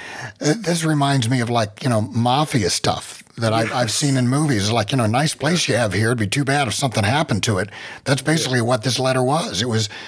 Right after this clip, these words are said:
Speaker 2: Yeah.
Speaker 1: you know, went, went to all of these shippers, and th-, they weren't saying s-, say anything illegal. They were just, they were just intimidating them to stop wor-, working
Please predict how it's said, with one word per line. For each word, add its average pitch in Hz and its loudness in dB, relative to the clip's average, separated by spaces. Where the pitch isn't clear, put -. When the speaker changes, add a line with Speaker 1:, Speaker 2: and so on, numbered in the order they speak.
Speaker 2:
Yeah. 131 -6
Speaker 1:
you 135 2
know, 135 4
went, 123 2
went 139 2
to 151 2
all 131 4
of 120 0
these 107 0
shippers, 117 0
and 120 2
th-, 120 -6
they 123 0
weren't 131 2
saying 135 4
s-, - -2
say - 0
anything 131 2
illegal. 117 2
They 110 2
were 113 2
just, 110 0
they 120 0
were 123 4
just 120 0
intimidating 104 0
them 95 -12
to 110 0
stop 113 0
wor-, 113 0
working 123 2